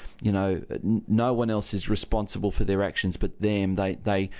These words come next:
take responsibility. You know, all these values that I have that I hope we've passed on to our children, I hope they pass on to their children. So along the way, once you've got a firm direction in mind, you can then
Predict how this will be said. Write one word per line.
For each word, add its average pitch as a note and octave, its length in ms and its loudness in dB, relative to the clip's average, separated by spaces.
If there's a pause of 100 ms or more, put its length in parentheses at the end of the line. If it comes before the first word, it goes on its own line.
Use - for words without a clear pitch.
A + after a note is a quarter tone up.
(280)
take - 320 0
responsibility. G#2 920 0
You G2 180 4
know, B2+ 120 0
all E3+ 240 2
these E3 280 0 (240)
values B2 680 2
that G2 240 -2 (200)
I G2 120 0
have F#2+ 240 2
that G2+ 100 0
I F2+ 80 2
hope - 380 0
we've G#2+ 160 2
passed F#2 340 2
on F2+ 120 2
to E2+ 80 4
our F2 60 2
children, G2+ 380 2
I G#2 80 0
hope G#2+ 200 0
they G2+ 120 2
pass F#2 320 0
on F#2 120 0
to F2+ 60 0
their A2 220 2
children. F2 640 -2 (600)
So B2 440 2
along C3+ 520 2
the G#3 80 2
way, A2+ 640 0 (340)
once C#3 320 0
you've G3+ 140 -2
got D3+ 160 2
a G#2 60 2
firm D3 420 2
direction B2 420 0
in A#2+ 140 4
mind, F#2+ 600 2 (540)
you A#2+ 160 2
can A#2 220 0
then A#2+ 340 0